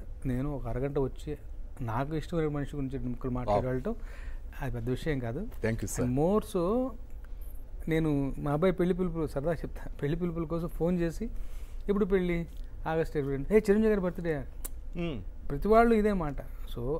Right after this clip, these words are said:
Speaker 1: అలాంటి ఒక చిరంజీవి గారి బర్త్‌డేతో కోయిన్సిడెన్స్‌గా మా అబ్బాయి పెళ్లి రోజు అవటం అనేది
Speaker 2: గుర్తుండిపోయే రోజు.
Speaker 1: గుర్తుండిపోయే రోజు. నాకు చాలా సంతోషకరమైన విషయం.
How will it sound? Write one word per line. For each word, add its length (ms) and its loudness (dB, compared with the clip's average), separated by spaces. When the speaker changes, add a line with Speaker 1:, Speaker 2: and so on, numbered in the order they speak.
Speaker 1:
అలాంటి 380 2
ఒక 140 -4
చిరంజీవి 440 -4
గారి 160 0
బర్త్‌డేతో 600 -4
కోయిన్సిడెన్స్‌గా 920 -4
మా 120 -4
అబ్బాయి 240 -2
పెళ్లి 300 -4
రోజు 240 -4
అవటం 240 -4
అనేది 160 -6
Speaker 2:
గుర్తుండిపోయే 520 2
రోజు. 280 -4
Speaker 1:
గుర్తుండిపోయే 400 -4
రోజు. 180 -6
నాకు 240 -4
చాలా 180 -2
సంతోషకరమైన 500 -6
విషయం. 340 -6